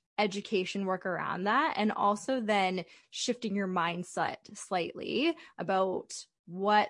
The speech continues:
that actually means in your body. Is it true that my left hip is unstable? Or is it not true? And then again,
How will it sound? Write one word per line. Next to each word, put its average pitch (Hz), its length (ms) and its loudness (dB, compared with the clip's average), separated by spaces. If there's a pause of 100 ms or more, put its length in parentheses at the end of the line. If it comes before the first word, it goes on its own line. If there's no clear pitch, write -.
that 208 160 4
actually 190 420 0
means 180 400 -2
in 180 220 -6
your 156 220 -8
body. - 580 -2 (200)
Is 226 260 4
it 202 160 2
true 196 600 0 (280)
that 208 200 0
my 196 180 0
left 180 460 -2
hip - 400 -6
is 185 180 -6
unstable? - 920 -8 (560)
Or 262 180 2
is 277 140 -2
it 269 120 -2
not 311 300 -4
true? - 680 -6 (680)
And 220 240 2
then 202 840 2 (380)
again, 208 500 0